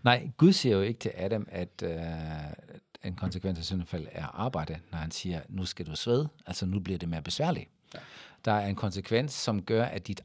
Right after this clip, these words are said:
Speaker 1: arbejde bliver
Speaker 2: Mm.
Speaker 1: mere besværligt. Det er ikke så, det, det er ikke så smooth længere. Jeg
Speaker 2: Ja,
Speaker 1: tror
Speaker 2: før
Speaker 1: også
Speaker 2: havde han en frugtplantage, og nu fik han
Speaker 1: Ja.
Speaker 2: en mark.
Speaker 1: Ja,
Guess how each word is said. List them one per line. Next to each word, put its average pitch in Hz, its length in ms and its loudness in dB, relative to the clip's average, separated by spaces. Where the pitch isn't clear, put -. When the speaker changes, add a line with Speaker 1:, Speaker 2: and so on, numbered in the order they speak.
Speaker 1:
arbejde 151 500 4
bliver 85 160 -2
Speaker 2:
Mm. 80 60 -2
Speaker 1:
mere 107 240 0
besværligt. 107 540 -2
Det 107 60 2
er - 20 4
ikke 110 120 0
så, 110 260 6
det, 87 100 -8
det 110 60 -6
er - 180 -4
ikke 131 120 4
så 131 100 2
smooth 151 340 6
længere. 85 220 -4
Jeg - 80 -8
Speaker 2:
Ja, 120 80 6
Speaker 1:
tror 135 280 8
Speaker 2:
før 131 60 10
Speaker 1:
også 175 120 10
Speaker 2:
havde 196 80 8
han 196 80 6
en 180 60 0
frugtplantage, 180 760 -2
og 165 60 -6
nu 175 80 -4
fik 175 160 -6
han 170 100 -2
Speaker 1:
Ja. 151 60 8
Speaker 2:
en 127 60 8
mark. 135 400 -4
Speaker 1:
Ja, 143 180 8